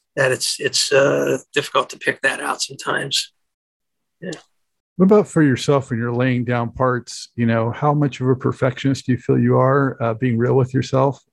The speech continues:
Speaker 2: And, uh, uh, how much are you sort of like a first take kind of guy, you know?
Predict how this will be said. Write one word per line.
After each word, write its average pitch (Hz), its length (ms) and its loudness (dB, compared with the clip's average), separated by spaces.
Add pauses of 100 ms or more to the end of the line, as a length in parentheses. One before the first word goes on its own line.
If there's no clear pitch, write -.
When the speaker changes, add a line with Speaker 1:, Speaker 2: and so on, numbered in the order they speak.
(120)
Speaker 2:
And, 120 380 0
uh, 120 240 2 (680)
uh, 117 360 2
how 139 160 0
much 131 200 -2
are 135 60 2
you 127 160 0
sort 131 240 0
of 120 80 -2
like 120 220 -2
a 120 40 -2
first - 360 -2
take 127 320 0 (100)
kind 123 180 -2
of 123 80 -4
guy, 123 380 -2
you 131 100 -6
know? 127 140 -2